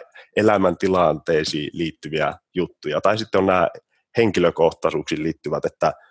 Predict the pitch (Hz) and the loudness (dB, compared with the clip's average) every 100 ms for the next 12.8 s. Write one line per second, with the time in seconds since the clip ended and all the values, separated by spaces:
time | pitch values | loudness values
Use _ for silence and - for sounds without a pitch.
0 | _ 127 - 104 107 104 92 101 98 - | _ -2 -2 2 4 4 4 4 4 2
1 | - - 113 101 87 87 92 90 87 92 | -8 -4 2 2 2 0 2 2 4 2
2 | - 82 80 76 - _ _ _ _ _ | 4 2 2 -2 -4 _ _ _ _ _
3 | 98 - 85 - 71 - - 71 - - | 0 2 -2 -2 -6 -4 -4 -4 -6 -8
4 | - - 104 87 - 98 90 82 82 90 | -10 -6 -4 -2 2 4 4 2 -2 -2
5 | 92 90 - 85 90 85 82 82 78 - | -2 -2 -2 0 2 2 2 0 0 -4
6 | 76 76 78 - _ _ _ _ _ 82 | -6 -6 -10 -14 _ _ _ _ _ -8
7 | - 78 76 - _ _ _ _ 120 _ | -4 -2 -2 -4 _ _ _ _ -20 _
8 | 113 98 90 80 80 76 69 - _ _ | 0 2 2 0 0 -2 -6 -8 _ _
9 | _ _ _ _ _ 95 90 87 - 92 | _ _ _ _ _ 0 2 2 0 0
10 | 92 87 80 - 78 76 71 - - - | 2 4 4 2 0 -2 -4 -8 -6 -2
11 | 120 - 107 107 104 - 98 - 85 76 | -2 2 2 2 2 2 -2 -2 0 0
12 | 78 76 - 73 - 76 71 65 | -2 -6 -4 -4 -4 -6 -6 -8